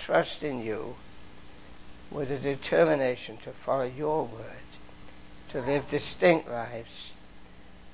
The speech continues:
pure and holy, ready to show a vibrant life in your Spirit, trusting you, witnessing as we can,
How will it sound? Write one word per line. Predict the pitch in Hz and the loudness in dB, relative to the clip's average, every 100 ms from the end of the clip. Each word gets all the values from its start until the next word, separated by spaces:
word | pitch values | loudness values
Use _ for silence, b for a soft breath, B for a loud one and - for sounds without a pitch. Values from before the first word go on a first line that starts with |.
| - | -12
pure | - 170 170 165 | 4 8 10 10
and | 160 | 6
holy, | 147 120 117 113 120 117 - - - - - - - - - - - - - - | 0 -6 -6 -6 -8 -12 -12 -14 -14 -20 -16 -14 -14 -18 -20 -20 -18 -20 -18 2
ready | 156 185 185 175 | 10 10 10 2
to | 175 | -2
show | 151 - 160 | -6 4 10
a | 156 135 | 10 8
vibrant | 139 180 196 165 165 - | 8 10 10 6 -2 -2
life | 123 123 135 - | 0 0 -2 -8
in | 123 139 139 - - | -10 -8 -10 -14 -8
your | 143 156 | -4 -2
Spirit, | - - 95 107 104 - b b - | -4 -8 -8 -6 -8 -10 b b 4
trusting | 185 175 - 170 | 6 6 2 -4
you, | 160 170 165 B B | 0 -2 -4 B B
witnessing | - 185 214 196 180 185 185 | 6 10 10 6 -4 2 6
as | 180 160 | 8 6
we | 156 | 0
can, | 143 - 101 110 113 | -2 4 4 4 -2